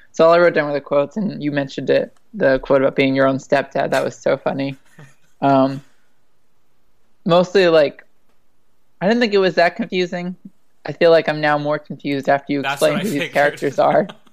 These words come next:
Speaker 1: Um, I think the knowing about who the military guy was was more helpful,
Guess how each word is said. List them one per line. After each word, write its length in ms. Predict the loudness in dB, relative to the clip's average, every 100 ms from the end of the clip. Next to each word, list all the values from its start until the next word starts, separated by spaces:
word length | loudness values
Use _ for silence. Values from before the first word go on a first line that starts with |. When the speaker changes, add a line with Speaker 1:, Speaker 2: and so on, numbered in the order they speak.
| -20 _ -20 -20 -6
Speaker 1:
Um, 460 | 0 2 0 -4 -14 -20 -20 -20 _ _ _ -20 -20 -20 _ _
I 80 | -4
think 200 | -2 -2
the 500 | 0 2 2 0 -4 -10
knowing 400 | -8 -4 -2 -4
about 240 | -2 -2 -2
who 100 | -4
the 100 | -6
military 520 | -2 -2 -2 -6 -8
guy 180 | -4 -4
was 260 | -2 -4 -6
was 140 | -10
more 140 | -8 -4
helpful, 560 | -2 -2 -2 -6 -6